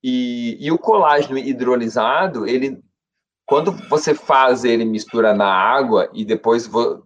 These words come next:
você pode fazer um teste, você pode misturar na água quente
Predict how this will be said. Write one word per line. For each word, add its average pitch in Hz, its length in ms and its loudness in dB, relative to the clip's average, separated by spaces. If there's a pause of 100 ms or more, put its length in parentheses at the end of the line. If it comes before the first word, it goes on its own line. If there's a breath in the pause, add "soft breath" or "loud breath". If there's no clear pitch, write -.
você 123 280 2
pode 160 200 0
fazer 175 200 0
um 214 80 -2
teste, 185 340 0
você 143 80 -2
pode 139 260 0
misturar 139 480 -4
na 123 120 -2
água 107 420 0
quente 117 760 -4